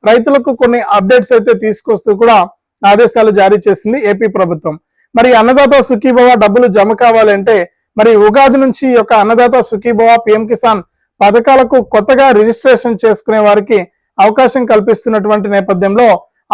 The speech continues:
ఆలోపు రైతులంతా కూడా మనకు ఈ యొక్క పథకానికి సంబంధించి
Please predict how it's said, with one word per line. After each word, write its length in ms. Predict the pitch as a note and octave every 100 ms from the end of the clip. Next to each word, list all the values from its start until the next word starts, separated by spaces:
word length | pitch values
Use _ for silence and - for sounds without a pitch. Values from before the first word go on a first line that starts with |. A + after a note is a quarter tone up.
| G#3
ఆలోపు 340 | C4+ C#4 C#4 C4 G#3+
రైతులంతా 520 | A3+ B3+ C4 A#3 A#3 A3+
కూడా 180 | A#3 G#3 F3+ _ G#3+
మనకు 260 | G#3 G#3+ F#3 F#3 G#3+
ఈ 40 |
యొక్క 140 | G#3 G#3+ F#3 - _ _ -
పథకానికి 540 | G3+ G3+ C4 C4 A#3 A#3
సంబంధించి 520 | A#3 A3+ A3+ G3 B3